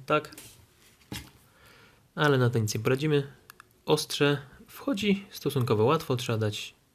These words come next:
tutaj jedno, środek i, hmm, w sumie nie jest aż tak łatwo, ale może też nie będzie łatwo spadać. I tak.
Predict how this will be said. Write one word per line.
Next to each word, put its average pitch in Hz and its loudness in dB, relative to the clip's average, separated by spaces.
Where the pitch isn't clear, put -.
tutaj 147 0
jedno, 135 2
środek 147 -2
i, - -6
hmm, 156 2
w - -12
sumie 135 2
nie 117 4
jest 110 0
aż - -8
tak 131 -2
łatwo, - -10
ale 170 0
może 139 2
też 123 -4
nie 123 0
będzie 120 2
łatwo 110 -2
spadać. - -14
I - -6
tak. - -12